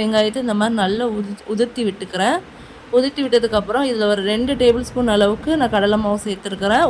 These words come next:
ஒரு டேபிள் ஸ்பூன் அளவுக்கு அரிசி மாவு சேர்த்துருக்கிறேன். கொஞ்சமா கருவேப்பிலை சேர்த்துக்கோங்க. காரத்துக்குன்னு மிளகாய் தூள் சேர்த்துக்கோங்க. நான் இதுல ஒரு ஒன்றரை டீஸ்பூன் அளவுக்கு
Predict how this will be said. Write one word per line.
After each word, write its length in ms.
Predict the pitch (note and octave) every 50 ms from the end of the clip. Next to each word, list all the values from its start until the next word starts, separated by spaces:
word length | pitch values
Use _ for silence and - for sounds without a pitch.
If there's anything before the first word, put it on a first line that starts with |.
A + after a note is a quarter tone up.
| G#3+ G3+
ஒரு 140 | G#3 A3 A3+ A3+ A#3
டேபிள் 240 | A3 A3 A3+ A#3 A3 -
ஸ்பூன் 240 | - A#3 A3+ G#3+ G3+
அளவுக்கு 280 | G3+ G3+ G#3 G#3 - D4 B3+ G#3
அரிசி 260 | G3 G#3+ - - A#3 G#3+ G#3+
மாவு 160 | G3+ G3 F#3+ F#3+ -
சேர்த்துருக்கிறேன். 580 | F#3+ F#3 - G3+ G3 - - G#3 A3 C#4 E4+ - - - - - - - - - - - - -
கொஞ்சமா 380 | B3 B3+ C4+ C#4+ D4 C#4+ D4 C#4+ C#4+ -
கருவேப்பிலை 460 | B3 A3+ A3+ A#3 A#3+ A#3+ A#3+ A3+ G#3+ A3 -
சேர்த்துக்கோங்க. 540 | A#3 G#3+ G3+ - G#3+ - G#3+ G#3 G#3 G3+ A3 B3+ E4 E4 -
காரத்துக்குன்னு 680 | B3 G#3+ G#3+ G#3+ A3 A3 - - A3 G#3 - A3+ A3+ B3+ C4 A#3+
மிளகாய் 340 | G#3+ G#3+ G#3+ G#3+ A3 G#3+ A3 G#3+
தூள் 180 | G#3+ G#3 G3 -
சேர்த்துக்கோங்க. 540 | G#3 F#3+ F#3 - F#3 - F#3+ F#3+ F#3 G3 A3+ D4 E4+ F4 - - - - - - - - - A3+
நான் 140 | A3+ A3 A3 A3
இதுல 120 | G#3+ A3 G#3+
ஒரு 80 | G#3 G#3 G3+ G3+
ஒன்றரை 200 | G#3+ A3+ A#3+ B3 B3
டீஸ்பூன் 360 | B3+ B3 - - A#3+ A#3 A3+ G#3
அளவுக்கு 260 | G3 G3 G3+ G3 B3